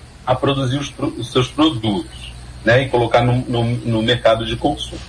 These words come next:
Só que, paralelo a isso, nós tínhamos uma corrente,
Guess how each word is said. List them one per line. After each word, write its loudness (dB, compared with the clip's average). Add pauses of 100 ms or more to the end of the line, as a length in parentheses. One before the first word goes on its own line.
(560)
Só 2
que, 0
paralelo 4
a 2
isso, -4 (240)
nós 2
tínhamos 0
uma 2
corrente, -2